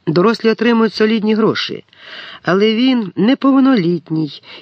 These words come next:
і не має ніякого юридичного права працювати на тиждень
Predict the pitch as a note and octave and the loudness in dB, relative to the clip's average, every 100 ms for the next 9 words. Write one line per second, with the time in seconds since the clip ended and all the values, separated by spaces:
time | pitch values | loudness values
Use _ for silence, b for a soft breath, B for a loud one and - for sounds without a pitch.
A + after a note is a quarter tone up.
0 | B G3+ A3+ B3 A#3+ A#3+ C4 - A#3 A3 | B 2 2 2 2 2 0 0 0 2
1 | G3+ A#3 - A3 G#3+ G3 G#3 G3+ F#3+ F#3+ | 2 0 0 0 0 0 -2 -4 -6 -4
2 | G3 F#3 F#3 F#3 F3+ - G3 F3 D#3 E3+ | -2 -2 -2 -2 -2 -2 0 0 0 -2